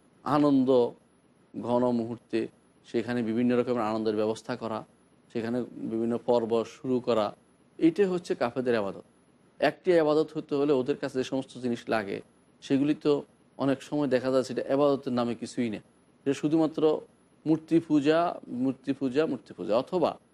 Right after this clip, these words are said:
তাদের নির্দিষ্ট যে ইবাদতের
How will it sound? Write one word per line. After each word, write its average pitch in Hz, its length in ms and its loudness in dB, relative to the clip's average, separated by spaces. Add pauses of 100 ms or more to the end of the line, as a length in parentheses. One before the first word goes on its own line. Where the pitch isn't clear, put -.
(160)
তাদের 139 240 4 (300)
নির্দিষ্ট 147 480 -2 (540)
যে 135 180 4
ইবাদতের 135 540 2